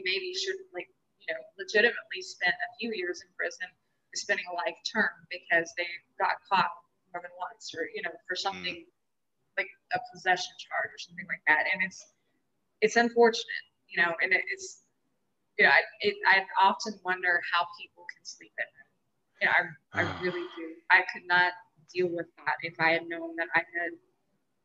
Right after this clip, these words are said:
Speaker 1: ruined someone's life, harmed their family in some way, you know,
Speaker 2: Mm.
Speaker 1: 'cause it, it's all cyclical, you know.
Speaker 2: Of
Speaker 1: The,
Speaker 2: course. That, that,
Speaker 1: that's everyone.
Speaker 2: that's what separates good people and bad people.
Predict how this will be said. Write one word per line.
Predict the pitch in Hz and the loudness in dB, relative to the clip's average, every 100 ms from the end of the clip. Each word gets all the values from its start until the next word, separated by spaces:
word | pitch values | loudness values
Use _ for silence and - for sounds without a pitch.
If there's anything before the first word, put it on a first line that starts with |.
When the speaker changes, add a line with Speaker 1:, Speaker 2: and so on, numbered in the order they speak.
| _ _ _ _ _ _ | _ _ _ _ _ _
Speaker 1:
ruined | 180 185 | -4 -4
someone's | - 185 185 175 180 - - - _ _ - | -8 -10 -8 -8 -10 -12 -20 -20 _ _ 4
life, | 170 175 180 _ _ _ _ _ _ | 4 4 -2 _ _ _ _ _ _
harmed | 185 175 - | -2 -2 -2
their | 170 151 - | -14 -12 -8
family | 180 180 - 180 | -4 -4 -6 -12
in | - | -12
some | - 175 165 | -8 -8 -4
way, | 160 160 165 _ _ | -4 -4 -8 _ _
you | 185 | -2
know, | 170 165 | 0 0
Speaker 2:
Mm. | 165 _ _ _ _ _ - | -6 _ _ _ _ _ -16
Speaker 1:
'cause | 202 | 2
it, | 220 214 | 4 4
it's | 214 | 2
all | 202 220 | 2 2
cyclical, | - 254 254 208 165 175 - - | 0 -4 -4 -10 -8 -8 -8 -16
you | 190 | -8
know. | 180 175 - _ _ - | -6 -6 -10 _ _ -8
Speaker 2:
Of | - | -6
Speaker 1:
The, | 196 | -4
Speaker 2:
course. | - 113 127 - - - - _ | 0 2 2 0 -6 -8 -12 _
That, | 98 - | 2 4
that, | |
Speaker 1:
that's | - - - _ - | 0 -2 -14 _ -4
everyone. | 214 185 - - _ _ _ _ | -4 -2 -4 -4 _ _ _ _
Speaker 2:
that's | 87 110 - - | 0 2 2 0
what | 120 | 2
separates | - - 113 - 87 80 73 - - - - _ _ | 4 2 0 0 4 4 2 -2 -4 -4 -8 _ _
good | 92 101 - | -6 -6 -4
people | - 82 - 78 76 - _ | -6 -6 -6 -8 -10 -12 _
and | - 87 | -18 -2
bad | 104 113 | -2 -2
people. | - 117 - 120 | -4 -8 -8 -14